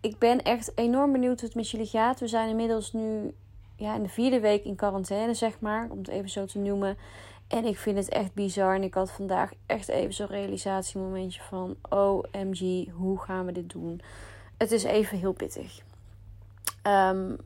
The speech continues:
nu begin ik eindelijk dat ik denk: "Oh, je hebt nu eigenlijk niks om naar uit te kijken." Hè? Normaal is het van: "Nou, over zoveel weken gaan we op vakantie. Of over zoveel weken gaan we,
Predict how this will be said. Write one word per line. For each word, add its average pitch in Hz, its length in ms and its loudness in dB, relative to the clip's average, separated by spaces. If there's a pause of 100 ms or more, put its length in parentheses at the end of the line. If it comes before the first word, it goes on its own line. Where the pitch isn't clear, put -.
(400)
nu 214 240 2
begin 214 320 0
ik 208 140 -2
eindelijk 208 420 4
dat 202 120 6
ik 196 120 0
denk: 202 320 0
"Oh, 202 300 8 (680)
je 214 100 2
hebt 220 140 6
nu 226 80 2
eigenlijk 220 320 6
niks 220 240 0
om 214 60 0
naar 208 100 2
uit 220 180 6
te 220 60 -8
kijken." 175 360 4
Hè? 208 60 6
Normaal 180 280 2
is 185 120 -2
het 180 120 -8
van: 190 180 -2
"Nou, - 160 2
over - 180 -6
zoveel 185 280 -6
weken 185 260 -4
gaan 196 100 -4
we 196 60 -2
op 196 60 -8
vakantie. 277 640 4
Of - 120 -4
over - 160 -6
zoveel 180 320 -2
weken 180 320 2
gaan 185 220 -4
we, 196 80 -4